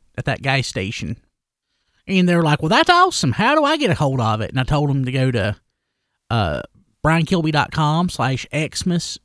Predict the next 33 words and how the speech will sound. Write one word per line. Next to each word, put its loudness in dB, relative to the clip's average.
twenty -2
seventeen, -2
and 2
you 0
can -2
download 2
it -2
for -6
free. -6
And 2
one 4
of 2
them 4
old 0
boys 0
went -4
to 0
his -2
smartphone, 0
he -2
typed -4
it -4
in, 0
and -2
he -2
downloaded -2
it -6
right -6
there -8
in -6
the -10
parking -8
lot. -12